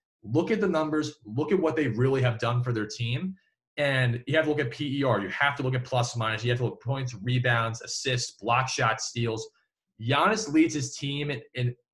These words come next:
all those categories. Now, he's not a better assist guy than LeBron James. But what is he better than him at?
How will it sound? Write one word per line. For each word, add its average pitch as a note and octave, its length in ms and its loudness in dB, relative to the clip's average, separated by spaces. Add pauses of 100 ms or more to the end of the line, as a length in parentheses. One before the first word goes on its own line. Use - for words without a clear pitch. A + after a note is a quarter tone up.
(280)
all C#3+ 220 6
those B2 180 4
categories. G2+ 800 -2 (420)
Now, E3 160 2
he's D3+ 120 2
not D3 360 2
a B2 40 0
better C3 300 4
assist - 360 -2
guy A2 300 4
than G#2+ 120 -6
LeBron G#2 400 -2
James. - 680 -2 (1040)
But C#3 80 -2
what E3 200 4
is F3+ 120 8
he E3 100 2
better A2+ 280 2
than G2 120 -8
him F#2 160 -10
at? - 180 -12